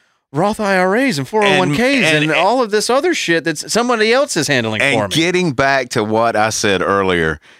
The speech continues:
Speaker 2: I find it ironic and kind of evil that this amount of money can be made off of a company that's going bankrupt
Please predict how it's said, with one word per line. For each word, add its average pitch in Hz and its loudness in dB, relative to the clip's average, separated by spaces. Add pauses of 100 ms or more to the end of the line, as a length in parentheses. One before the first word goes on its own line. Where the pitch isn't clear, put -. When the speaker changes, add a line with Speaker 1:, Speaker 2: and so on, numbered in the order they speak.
(260)
Speaker 2:
I 120 2
find 156 0
it 123 -2 (1200)
ironic 127 0 (720)
and 110 0
kind 190 0
of 123 0
evil 117 -2 (840)
that 113 0
this 139 -2
amount 147 0
of 123 -2
money 127 0
can 110 -2
be 110 0
made 104 -2 (440)
off 113 0
of 110 0
a 101 0
company 117 0
that's 95 -2
going 104 0
bankrupt 104 -2